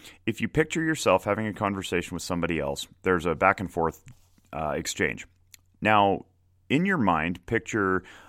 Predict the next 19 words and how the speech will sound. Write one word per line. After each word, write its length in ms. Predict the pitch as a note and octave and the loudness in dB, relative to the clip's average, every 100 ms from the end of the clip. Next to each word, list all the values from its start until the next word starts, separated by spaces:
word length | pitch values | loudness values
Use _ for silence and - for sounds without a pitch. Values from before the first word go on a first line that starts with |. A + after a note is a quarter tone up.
| - - | -6 -2
a 40 | |
little, 480 | G#2+ B2 A#2+ G#2 - _ - | 2 4 4 2 -4 _ -2
uh, 500 | F2 E2+ E2 D#2 - - | 2 4 4 2 -2 -8
circle. 540 | - A2+ A2 G2+ E2 | -2 0 2 2 2
So 120 | - | 0
you 60 | F#2+ | -2
picture 280 | G#2+ A#2+ A#2+ | -2 -2 0
yourself 340 | G2+ G#2 G2 | 2 2 2
as 100 | E2+ | 0
a 60 | D#2 | -2
circle 420 | - F#2+ G2 F#2+ | -2 -2 0 0
and 100 | E2+ | 0
then 120 | D#2+ | -2
the 100 | D#2+ | 0
other 120 | F2 | 0
person 300 | E2+ F#2+ F#2+ | 0 -4 -4
as 120 | E2 D2+ | -6 -4
another 260 | D#2+ E2 | -4 -4
circle. 400 | - F2+ F#2 F#2 | -4 -4 -4 -8